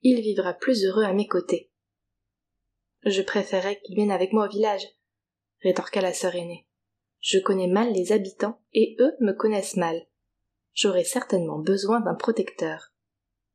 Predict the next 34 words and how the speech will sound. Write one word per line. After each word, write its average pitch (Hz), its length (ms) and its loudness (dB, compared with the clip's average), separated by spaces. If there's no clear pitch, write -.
Hélas, 170 520 -2
chacune 254 640 0
voulait 190 280 2
garder 185 340 0
l'animal 202 460 0
pour 185 200 -4
elle, 165 220 -4
et 285 160 6
le 202 280 4
ton 196 240 -2
commençait 190 500 -2
à 185 40 2
monter. « 180 500 -4
J'ai 185 200 0
une 190 120 -2
proposition 185 560 -2
à 180 80 -6
te 185 140 0
faire », 170 320 -6
dit 190 140 0
la 180 160 2
sœur 180 220 2
aînée 170 260 -2
qui - 120 -4
ne 202 120 0
voulait 202 260 2
pas 247 140 0
quitter - 240 -2
sa 190 180 0
sœur 208 240 0
en 190 80 -2
de 185 120 0
mauvais 180 280 0
termes. 175 320 -4